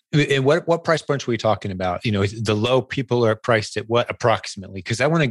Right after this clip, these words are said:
Speaker 2: use a good illustration here that, to teach some, a couple important lessons that I think you guys have learned already and some sellers haven't. So
Speaker 1: Mm-hmm.
Speaker 2: what's the lowest priced person on this particular F B A? And we'll get to your F B M example here in
Speaker 1: Okay.
Speaker 2: just a minute, Jill, but the one that we're sending in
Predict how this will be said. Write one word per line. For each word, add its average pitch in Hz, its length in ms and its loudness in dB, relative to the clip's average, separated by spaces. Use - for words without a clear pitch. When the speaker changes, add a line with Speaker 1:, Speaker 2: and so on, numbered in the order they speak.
Speaker 2:
use 123 240 0
a 117 40 2
good 117 240 0
illustration 104 680 0
here 90 200 -2
that, 90 200 -2
to 170 180 0
teach 107 220 -8
some, 95 220 -4
a - 100 -6
couple - 380 -2
important 127 520 -2
lessons 101 600 -4
that 92 160 0
I 98 80 -2
think 127 180 -2
you 123 100 0
guys 107 220 2
have 98 100 -8
learned 113 300 2
already 98 300 2
and 90 160 -4
some 127 180 -4
sellers 92 420 0
haven't. 87 420 0
So 120 60 -4
Speaker 1:
Mm-hmm. 107 80 4
Speaker 2:
what's 165 180 0
the 139 80 0
lowest 110 600 0
priced 92 420 -2
person 92 340 -4
on 87 140 -2
this 90 180 0
particular 95 540 -2
F 104 240 -2
B 101 180 2
A? 95 160 2
And - 140 -2
we'll 104 160 0
get 147 160 -4
to - 80 -2
your 110 100 2
F 110 200 0
B 101 100 -4
M 104 100 0
example 92 480 -4
here 113 80 2
in 107 40 -2
Speaker 1:
Okay. 95 100 -2
Speaker 2:
just - 80 -10
a - 60 -20
minute, 80 140 -10
Jill, 90 200 -2
but 90 220 -4
the 104 80 2
one 117 180 4
that 110 100 0
we're 101 120 -2
sending 117 380 0
in 110 340 2